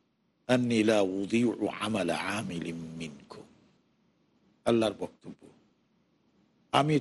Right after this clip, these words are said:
তোমাদের কোনো আমলকেই অর্থহীন করে দেব না, কোনো আমলকেই আমি বিনিময়হীন করে দেব না।"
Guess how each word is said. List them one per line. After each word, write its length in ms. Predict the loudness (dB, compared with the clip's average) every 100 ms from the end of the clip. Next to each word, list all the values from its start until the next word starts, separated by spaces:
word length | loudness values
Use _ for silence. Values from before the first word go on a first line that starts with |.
| 0
তোমাদের 400 | -2 0 2 0 -2 -18 _ _ _ _ _ _ _ _ _ _ _
কোনো 280 | 2 4 2
আমলকেই 840 | 2 2 2 2 2 2 0 0 -10 _ _ _ _ _ _ _ _ _ _ _ _ _ _ _ 0
অর্থহীন 580 | 0 0 2 2 2 0
করে 260 | 0 0
দেব 220 | 0 -6
না, 180 | -8 -16 -18 -20 _ _ _ _ _ _ _ _ _ _ -2
কোনো 180 | 0 2
আমলকেই 680 | 0 2 2 2 2 2 2
আমি 220 | 0 -6 -10 _ _ _ _ _ _ _ _ _ _ _ _ _ _ _ _ _ _ _
বিনিময়হীন 760 | 0 2 4 4 4 4 2 -2
করে 220 | 0 0
দেব 240 | 0 -2 -6
না।" 180 | -14